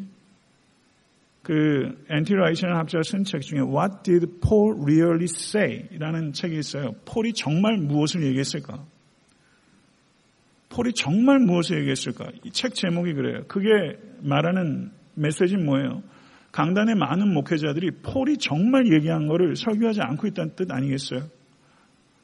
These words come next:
예수께서 정말 무엇을 말씀하셨을까?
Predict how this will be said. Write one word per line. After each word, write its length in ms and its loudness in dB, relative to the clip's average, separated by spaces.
예수께서 540 4
정말 640 4
무엇을 400 4
말씀하셨을까? 920 -2